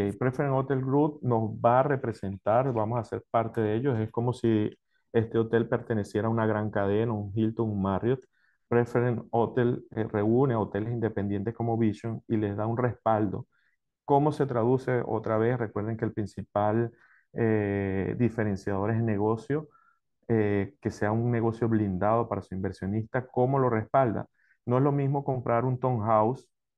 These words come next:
este, y rentarlo a través de las plataformas Airbnb, Airbnb o, o Expedia, o cuatro o cinco plataformas, a que al pertenecer a un hotel,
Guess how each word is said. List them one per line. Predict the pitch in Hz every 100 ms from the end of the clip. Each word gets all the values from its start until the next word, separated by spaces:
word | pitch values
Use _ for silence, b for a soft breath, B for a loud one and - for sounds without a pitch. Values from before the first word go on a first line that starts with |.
| 104
este, | 107 104 - 104 98 101 -
y | 120 110 _
rentarlo | 117 101 95 117 120 120
a |
través | 107 101 101
de | 110
las | 120
plataformas | - 110 104 - 110 117 107
Airbnb, | 107 107 107 110 120 120 110
Airbnb | 104 104 107
o, | 120 131 127 113
o | - 60 104
Expedia, | 95 _ 120 135 123 113 113 - b b -
o | 104 -
cuatro | 127 135 117
o |
cinco | - 113 120
plataformas, | 127 123 113 123 110 110 110 b b b
a | - 113
que | 110 113
al | 110 110
pertenecer | 117 107 113 110 107 135
a | 139
un | 127 131
hotel, | 127 127 117 123